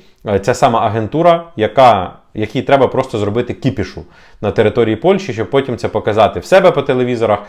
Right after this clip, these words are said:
для того, щоб це розійшлось по всій Європі і так далі. Тому, е, і тут може бути дуже багато різних варіантів розвитку подій. Тому, друзі, попереджав і попереджаю вас.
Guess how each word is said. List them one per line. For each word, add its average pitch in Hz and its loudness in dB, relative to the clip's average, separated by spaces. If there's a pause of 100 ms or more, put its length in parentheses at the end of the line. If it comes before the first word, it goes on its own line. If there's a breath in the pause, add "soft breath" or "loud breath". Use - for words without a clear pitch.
(260 loud breath)
для 110 0
того, 131 2
щоб 110 -4
це 117 0
розійшлось 104 0
по - -8
всій 127 -8
Європі 151 0 (300 loud breath)
і 160 -2
так 127 2
далі. 113 6 (540 soft breath)
Тому, 156 2 (120)
е, 98 2
і 131 0
тут 214 2
може 147 4
бути 135 0 (160)
дуже 139 2
багато 123 4
різних 113 -2
варіантів 117 2
розвитку 123 0
подій. 160 -4 (220 loud breath)
Тому, 147 2
друзі, 117 0 (1160)
попереджав 131 4
і 131 -4
попереджаю 107 2
вас. 76 -8